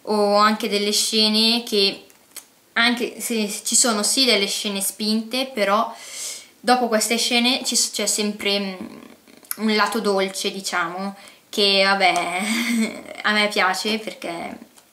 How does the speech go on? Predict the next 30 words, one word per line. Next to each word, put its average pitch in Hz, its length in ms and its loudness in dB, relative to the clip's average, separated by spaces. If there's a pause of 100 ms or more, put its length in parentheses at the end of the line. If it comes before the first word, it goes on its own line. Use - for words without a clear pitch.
(200)
appunto 214 460 -4
per 190 160 -8
gli 208 120 -4
shoujo, 214 420 -2
che 196 160 -2
è 185 40 0
una 196 180 -4
caratteristica, 202 1040 -4 (480)
ehm, 180 560 -4
degli 196 240 -2
shoujo 196 520 0
avere, 190 640 2 (920)
eh, 190 460 -10
una, 208 320 -2
un 220 140 0
maschio, 202 460 2
una 202 140 -2
femmina 202 640 -2 (240)
e - 100 -6
una 180 160 -4
storia 180 320 -2
d'amore 180 400 -2
praticamente, 185 680 -10
non 214 520 2 (640)
particolare 220 680 0
come 233 240 -2
questa, 190 400 0
però 175 380 -2
diciamo 196 500 -6
che 180 240 -10